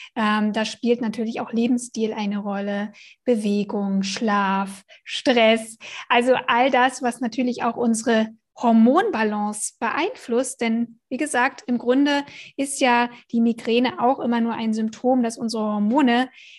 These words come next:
äh, nicht in Balance sind. Um, und unsere Hormone reagieren auf all diese Sachen. Also es gibt da einen extrem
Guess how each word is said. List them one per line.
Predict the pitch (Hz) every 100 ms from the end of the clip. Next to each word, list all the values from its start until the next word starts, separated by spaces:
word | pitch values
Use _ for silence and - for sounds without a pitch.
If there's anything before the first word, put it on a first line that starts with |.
| -
äh, | - 220 220 226
nicht | 240 262 -
in | 240
Balance | 226 285 539 -
sind. | 214 226 277 - - - _
Um, | - 226 220 214 220 220 220 220 _
und | 233 220 214 220
unsere | 220 220 233 214
Hormone | 214 220 247
reagieren | 247 247 233 254 427
auf | - 208
all | - 208
diese | 196 202 214
Sachen. | - 330 - 240 247
Also | 254 254
es | 247
gibt | - 294 311
da | 262
einen | 254 254 254 254 - - _
extrem | - - - - - 294 311